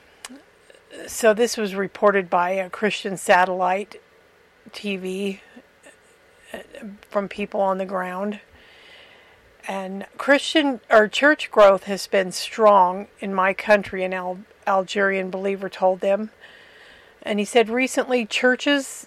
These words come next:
have been subject to government crackdowns, with several being closed. Every three months, their church holds a baptism, sometimes for more than a hundred people. Then the government closed their church down, along with four others.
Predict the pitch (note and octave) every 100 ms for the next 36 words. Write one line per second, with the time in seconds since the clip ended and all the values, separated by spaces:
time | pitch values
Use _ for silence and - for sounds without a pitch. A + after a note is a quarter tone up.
0 | - F#3+ G#3+ G3+ G3+ F#3+ F#3 - A3 G3+
1 | A#3+ - G#3 G3+ G3+ A3+ A#3 G#3 - G3+
2 | - _ _ G#3 F#3 G#3 G3+ G3+ F#3 -
3 | G#3 G#3 G3+ A3 A3 G#3+ G#3 F#3+ F#3+ G#3
4 | - - - - - - _ _ _ _
5 | A#3 A#3 C4+ - C#4 C4 G#3+ G3+ G3+ G3+
6 | F#3 A3+ G#3+ - G3+ G#3 G#3+ G3+ F#3+ -
7 | G3 F#3 G3+ A3 - - G#3+ G3 G3+ G3
8 | F#3 - F#3 F#3+ G3 G3 F#3 G3+ G3+ G#3
9 | - G3+ F#3 F3+ G#3 - _ - - -
10 | - - - _ _ - A3+ A#3+ A3+ A#3
11 | A#3+ G#3 - A#3 C4 C4 - C4 B3 -
12 | G3 - - F#3+ F3 F#3+ G#3 F#3+ F#3+ A3
13 | A3+ G3 - G#3+ A#3 A3+ F#3+ G3 G3+ -